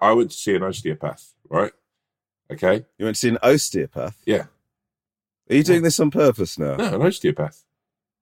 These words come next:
Speaker 2: An osteopath?
Speaker 1: Yeah.
Speaker 2: An osteopath?
Speaker 1: Yeah, they're amazing. They literally, he basically,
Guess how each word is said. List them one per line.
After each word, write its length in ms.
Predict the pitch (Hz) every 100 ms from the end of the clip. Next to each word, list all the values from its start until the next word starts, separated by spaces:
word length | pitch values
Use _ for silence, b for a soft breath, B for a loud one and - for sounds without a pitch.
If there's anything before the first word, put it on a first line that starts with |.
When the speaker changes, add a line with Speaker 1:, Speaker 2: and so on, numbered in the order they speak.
| _ _ _ _
Speaker 2:
An 100 | 113 117
osteopath? 800 | 143 - 95 80 67 55 _ -
Speaker 1:
Yeah. 180 | 180 147 _ _ _ _ _ -
Speaker 2:
An 120 | 101
osteopath? 840 | 123 135 - 95 78 73 64 _ _
Speaker 1:
Yeah, 200 | 147 147 - _ -
they're 120 | 139
amazing. 460 | 123 165 101 - - _ _ _
They 200 | 127 127
literally, 600 | 120 143 - 90 80 80 -
he 320 | 110 143 135 120
basically, 640 | 76 78 - - 80